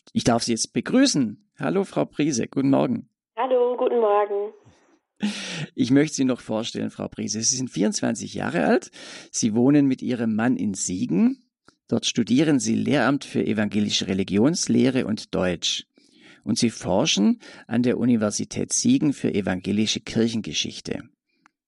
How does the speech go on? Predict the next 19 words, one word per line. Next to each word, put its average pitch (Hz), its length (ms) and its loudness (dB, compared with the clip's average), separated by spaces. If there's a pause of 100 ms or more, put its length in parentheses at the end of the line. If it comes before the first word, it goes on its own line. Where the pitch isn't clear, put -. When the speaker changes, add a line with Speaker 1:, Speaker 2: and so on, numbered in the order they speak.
(140)
Speaker 1:
Während 101 300 0
Ihrer 95 240 0
Seelsorgeausbildung 123 1000 2
und 101 80 -6
Studienzeit 170 760 -2
an 110 140 -2
der 98 200 -2 (320)
Biblisch-Theologischen 117 880 0
Akademie 101 640 0
in 90 160 -2
Wiedenest 147 720 0
ist - 200 -8
Ihr 90 140 0
Interesse 110 540 0
an - 160 -4
Psychologie 127 760 2 (380)
und - 380 -6
Theologie 110 480 0
gewachsen. 95 600 -2